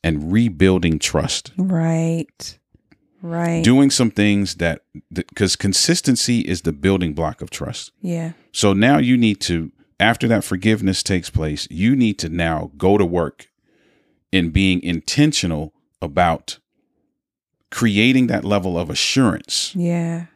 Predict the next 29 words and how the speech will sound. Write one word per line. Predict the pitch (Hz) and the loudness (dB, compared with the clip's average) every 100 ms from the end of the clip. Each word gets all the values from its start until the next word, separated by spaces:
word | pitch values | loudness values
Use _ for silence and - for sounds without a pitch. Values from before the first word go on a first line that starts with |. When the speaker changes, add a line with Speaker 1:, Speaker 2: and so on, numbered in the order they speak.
| - | -2
Speaker 1:
that | - - | -2 2
lets | 113 - | 0 0
the | 110 110 | 0 0
other | 104 | 0
spouse | - 98 92 - | -2 0 0 0
know | 92 | -2
that, | 87 95 | -2 -2
"Hey, | 101 82 | -2 -2
I'm | - 104 | 0 0
not | 120 | 0
gonna | - 92 | 0 -4
put | - - 147 | -4 -4 -4
you | 117 120 | -2 -2
in | 110 | 0
a | 98 | -2
position | - 101 95 135 - - - _ _ | -2 -4 0 0 0 -6 -12 _ _
Speaker 2:
Yeah. | 220 208 190 185 _ _ | -4 -2 -4 -10 _ _
Speaker 1:
to | - 110 | -2 -2
be | 82 135 | 0 2
resentful | 147 139 131 165 - - - - 214 | 4 4 4 0 0 -6 -4 -4 -4
Speaker 2:
Right. | 190 185 190 - _ _ _ _ | -8 -8 -8 -12 _ _ _ _
Speaker 1:
anymore. | 101 95 82 80 - - - | 0 2 2 -2 -6 -12 -10
Speaker 2:
Mm. | 98 95 92 | -8 -6 0
Speaker 1:
I'm | 107 | 2
gonna | 113 131 | 4 2
do | 113 110 | 2 0
some | 117 107 | 0 -2
things | - 92 90 | -2 -2 -2
differently," | - 90 - 73 76 | -4 -8 -8 -14 -14